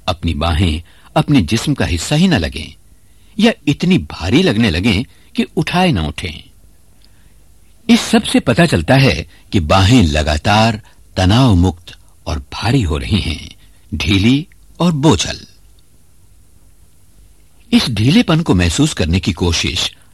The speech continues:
जारी रखिए। हर बार सांस छोड़ते हुए अपने आप से कहिए, "आराम, आराम।" अब आइए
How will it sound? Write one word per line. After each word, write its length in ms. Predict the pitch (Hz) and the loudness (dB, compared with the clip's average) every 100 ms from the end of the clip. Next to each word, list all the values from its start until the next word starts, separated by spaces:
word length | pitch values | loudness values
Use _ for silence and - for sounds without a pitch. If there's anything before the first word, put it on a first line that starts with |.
| - | -10
जारी 380 | 80 139 107 62 | 0 2 2 -2
रखिए। 500 | - - 80 - - - - - - - - - - _ - - - - - | -6 -6 -6 -8 -20 -20 -20 -20 -20 -20 -20 -20 -20 _ -20 -20 -20 -20 -2
हर 140 | 202 196 | 2 4
बार 320 | 131 139 151 - - _ | 4 4 2 -4 -20 _
सांस 380 | - 175 190 - | -2 2 2 2
छोड़ते 380 | - 95 85 160 | -2 -2 0 2
हुए 320 | 127 101 95 - - - 117 | 2 2 -2 -8 -20 -8 -4
अपने 260 | 113 92 | -2 0
आप 220 | 78 101 - | 0 0 -2
से 180 | - | -6
कहिए, 540 | 82 87 90 71 82 - - - - - - _ 85 | -4 -2 -2 -4 -8 -18 -20 -20 -20 -20 -20 _ -8
"आराम, 760 | 78 76 101 101 73 - - - - - - - - - - - - - | -6 -4 0 0 -2 -6 -16 -20 -20 -20 -20 -20 -20 -20 -20 -20 -18 -10
आराम।" 760 | 65 - - 87 85 76 - - - - - - - - - - - - - - - - - - - - - - - - - - - 113 | -8 -6 -6 -4 -4 -8 -16 -20 -20 -20 -20 -20 -20 -20 -20 -20 -20 -20 -20 -20 -20 -20 -20 -20 -20 -20 -20 -20 -20 -20 -20 -20 -6 -2
अब 180 | 73 | -2
आइए 380 | 73 80 110 208 | -2 0 2 0